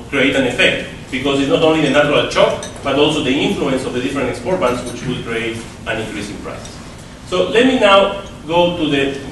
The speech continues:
key recommendations. The first group of recommendations are policies to address the drivers of price spikes and food price volatility. The first one is to revise biofuel policies, especially mandates, and, and to eliminate subsidies or reduce them.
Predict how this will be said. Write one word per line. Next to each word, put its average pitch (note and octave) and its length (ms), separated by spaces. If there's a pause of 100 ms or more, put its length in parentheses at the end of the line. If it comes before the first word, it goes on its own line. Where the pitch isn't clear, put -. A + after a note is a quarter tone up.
(160)
key F#3+ 240
recommendations. C3 720 (840)
The D#3+ 120
first C4+ 320
group G#3+ 120
of G3+ 120
recommendations F3 760
are F#3+ 220
policies E3+ 380
to C#3 120
address C#3 220
the C3+ 80
drivers C3+ 640
of B2 220
price C#3+ 300
spikes - 440
and B2 180
food - 220
price B2 200
volatility. G2 440 (100)
The C3+ 140
first A3+ 280
one E3+ 260 (260)
is D#3 140
to D#3+ 80
revise C#3 460
biofuel C3+ 380
policies, B2+ 480 (120)
especially D#3 680 (120)
mandates, C3+ 460
and, A#2+ 220
and A#2 220
to A#2+ 60
eliminate A#2+ 340
subsidies B2+ 580
or G2+ 60
reduce A#2+ 340
them. - 200